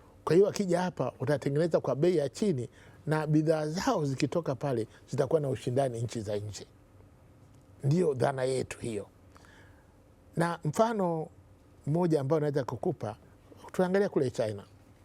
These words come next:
China walikuwa na uchumi wa chini, walikuwa hawatishi sana duniani.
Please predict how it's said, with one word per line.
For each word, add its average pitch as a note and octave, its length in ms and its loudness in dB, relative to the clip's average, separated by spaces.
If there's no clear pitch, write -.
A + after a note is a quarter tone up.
China G3+ 400 0
walikuwa D#3 460 -2
na D#3 120 0
uchumi D#3+ 480 -2
wa C3+ 140 -2
chini, D#3+ 360 -4
walikuwa C#3 360 -2
hawatishi C3+ 520 -2
sana B2+ 220 -2
duniani. A2 420 -6